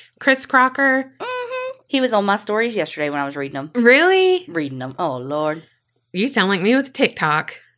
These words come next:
Speaker 2: Y'all, Donna is fucking obsessed right now.
Speaker 1: I blame it all on Kristen. Hold on. We'll get to that. That, oh, hi.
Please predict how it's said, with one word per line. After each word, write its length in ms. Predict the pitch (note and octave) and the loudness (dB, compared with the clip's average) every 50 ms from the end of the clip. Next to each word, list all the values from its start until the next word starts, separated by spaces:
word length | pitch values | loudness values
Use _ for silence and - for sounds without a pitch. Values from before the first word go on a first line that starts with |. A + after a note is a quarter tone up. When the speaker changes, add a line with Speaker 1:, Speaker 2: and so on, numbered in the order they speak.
| _ _ _ _ _ | _ _ _ _ _
Speaker 2:
Y'all, 720 | F3 F3 F3 F3 F3 F3 F3 E3+ E3+ E3 D#3+ D3 C3+ C#3 - _ - | -2 2 4 6 6 8 8 8 8 6 6 2 0 -4 -6 _ -2
Donna 260 | D#3+ F3+ F3 F3+ F#3+ | 0 2 2 2 2
is 240 | D#3 D#3+ F3 E3 - - - | 2 0 0 -2 -4 -8 -12
fucking 840 | - - - - - G#3 G3 G3+ G3 - G#3+ G#3 G3+ G#3 G#3 G#3 G3+ - - - - - _ _ _ _ _ _ - | -10 -10 -8 -4 0 0 0 0 0 -4 -4 -4 -2 -2 -4 -6 -10 -14 -20 -20 -20 -20 _ _ _ _ _ _ 2
obsessed 1300 | F#3 F3 E3+ E3+ E3 E3 E3 F3 - _ _ _ _ _ - - - - - - - F#3 C#3 C#3 - - - | 4 6 8 8 6 6 4 0 -14 _ _ _ _ _ -18 -12 -6 -4 -2 0 2 2 2 2 0 -4 -4
right 200 | D3 B2+ - - | -4 -6 -6 -6
now. 340 | C3 B2 G#2 - B2+ - _ _ _ _ _ - | -6 -6 -6 -6 -8 -10 _ _ _ _ _ 0
Speaker 1:
I 180 | B3+ C#4 D4+ D#4 | 2 2 4 4
blame 200 | D#4+ D#4+ E4 E4 | 2 2 2 2
it 120 | C#4+ - | 2 4
all 180 | A#3 A#3+ B3 A#3+ | 4 6 6 6
on 100 | A3+ A3 | 4 2
Kristen. 720 | A#3 C4 A3+ G#3 - - F#3+ D#3+ D#3 D3 D#3 E3+ F3 - - _ _ _ _ _ _ _ _ _ _ _ _ _ _ - | 2 2 0 0 0 -2 -2 -2 -2 -2 -2 -4 -6 -8 -10 _ _ _ _ _ _ _ _ _ _ _ _ _ _ -6
Hold 200 | - - D#4 C#4 | 0 0 2 2
on. 320 | A#3 F3+ D3 D3+ D#3 E3 _ - | 2 0 0 -4 -10 -16 _ -2
We'll 160 | F3 A3 B3+ | 0 2 2
get 180 | B3+ A#3+ A#3+ | 2 2 0
to 80 | - G#3 | -2 -4
that. 240 | F3+ D#3 C3+ G#2 - _ _ - - - - - _ _ _ _ _ _ _ - | -4 -4 -4 -6 -14 _ _ -20 -20 -20 -20 -20 _ _ _ _ _ _ _ -6
That, 300 | A3 A#3+ B3 A#3+ A#3 - | 0 2 2 2 2 2
oh, 140 | C#4+ F#4 F#4 F#4 | 2 2 2 2
hi. 520 | G4 G4 F#4 F4 C#4 B3 A3+ A3 A3+ A3+ | 2 4 4 6 6 6 4 4 2 0